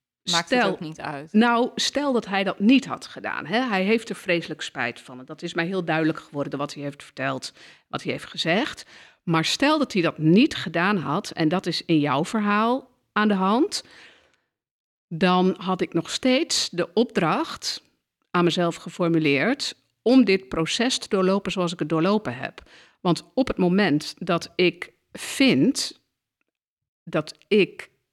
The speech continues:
Speaker 2: eerst van die ander moet horen dat het hem spijt, ben ik me volkomen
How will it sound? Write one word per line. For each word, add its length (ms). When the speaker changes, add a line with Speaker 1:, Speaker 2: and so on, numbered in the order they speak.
Speaker 2:
eerst 400
van 220
die 160
ander 260
moet 200
horen 400
dat 120
het 100
hem 100
spijt, 680
ben 180
ik 120
me 100
volkomen 1040